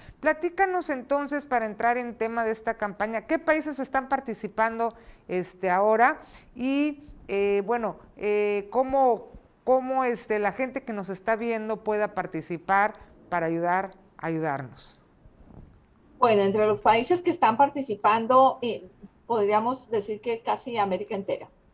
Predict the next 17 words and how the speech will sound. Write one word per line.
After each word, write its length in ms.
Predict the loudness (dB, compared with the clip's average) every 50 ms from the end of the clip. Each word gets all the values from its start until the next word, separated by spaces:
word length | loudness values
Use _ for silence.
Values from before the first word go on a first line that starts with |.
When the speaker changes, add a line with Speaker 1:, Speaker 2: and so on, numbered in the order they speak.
| _ _ _ _ _ _ _ _ -2
Speaker 2:
Estamos, 460 | -2 -2 2 2 2 2 4 0 0
están 300 | -2 -4 0 0 0 0
participando 560 | 0 -6 -6 -12 -16 -10 -4 -2 -2 0 2
desde 200 | 0 0 0 -2
Canadá, 540 | -6 -4 -4 -2 -2 2 4 4 6 4 4
está 180 | 2 0 -4 -6
participando 600 | -6 -10 -10 -14 -16 -10 -6 -6 -6 -6 -6 -6
México, 500 | -4 -4 -4 -4 -8 -10 -2 0 0 2
Guatemala, 960 | 2 2 0 0 -2 -10 -4 0 2 2 2 2 4 4 4 2 2 0 -8 _ _ _ _ _ _
El 220 | 0 2 2 2 0
Salvador, 760 | 0 0 0 0 2 0 0 2 2 2 4 4 2 0 0
Panamá, 600 | -4 -4 -4 -2 -4 -2 0 2 2 2 0 0 -2
Colombia, 540 | -4 -2 0 0 0 0 -2 0 0 0 0
Brasil, 800 | 0 -2 -4 -4 -6 -12 -8 -6 -4 -4 -4 -2 -4 -4 -6 -8 _ _ _ _ _ _ _ _ _ _
está 320 | -6 -6 -2 2 0 2 2
participando, 1160 | 0 -4 -4 -8 -10 -6 -8 -8 0 2 2 2 2 2 2 2 4 4 4 4 2 0 -2 -2
eh, 1000 | 0 0 2 2 0 0 0 -2 -4 -4 -6 -10 -14 -14 -16 -18 -18 -18 -20